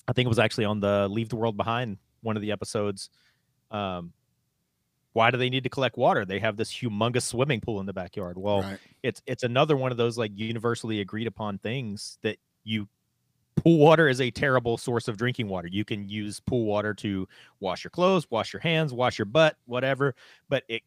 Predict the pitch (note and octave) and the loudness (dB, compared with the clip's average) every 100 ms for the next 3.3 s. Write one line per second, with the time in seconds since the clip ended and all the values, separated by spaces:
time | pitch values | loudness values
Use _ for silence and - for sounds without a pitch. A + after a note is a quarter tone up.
0 | - C#3 C#3 A2+ A#2 C3 B2+ A#2+ A2 _ | -6 -4 -4 -4 -4 -2 -2 -4 -8 _
1 | _ _ _ _ C#3 C3+ A#2 - B2 - | _ _ _ _ 2 4 2 0 0 0
2 | A2+ A2+ A#2+ A2+ A2+ A2 - - A2+ G#2+ | -6 -4 -6 -4 -2 -2 -4 -2 -2 -2
3 | - A2 G#2+ | -2 -2 -2